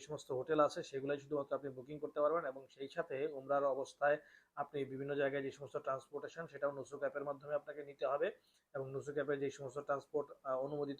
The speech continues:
আছে সেগুলাই ইউজ করতে হবে। Then যদি বলি যে আপনি উমরার জন্য আপনাকে যে কয়দিনের ভিসা দিবে, তার থেকে অতিরিক্ত সময় আপনি থাকতে পারবেন না। অতিরিক্ত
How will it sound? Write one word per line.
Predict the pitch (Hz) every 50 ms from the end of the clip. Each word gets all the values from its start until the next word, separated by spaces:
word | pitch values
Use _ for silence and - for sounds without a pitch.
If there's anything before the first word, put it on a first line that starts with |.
| 143 135
আছে | 131 147 139 -
সেগুলাই | - 131 135 143 151 151 147
ইউজ | 151 147 - - -
করতে | 151 - - 143 143
হবে। | 147 185 220 214 _ _ _ _ _ _ _ -
Then | 143 143 147 147
যদি | 151 147 151 143
বলি | 143 139 147 139
যে | 143 143 135
আপনি | - 139 139 131 127
উমরার | 131 139 143 147 143 139
জন্য | 151 151 147 147
আপনাকে | 139 - 143 135 143 135
যে | 135 135 -
কয়দিনের | 131 127 127 135 143 139 135 -
ভিসা | 123 120 - 151 143
দিবে, | 139 143 156 156 -
তার | 127 123 -
থেকে | - _ - 139 131
অতিরিক্ত | - - 139 135 - - 131 -
সময় | - 139 139 139 131
আপনি | - 139 - -
থাকতে | - 135 _ - 156 151
পারবেন | 147 143 143 147 151
না। | 165 156 135
অতিরিক্ত | 139 139 135 -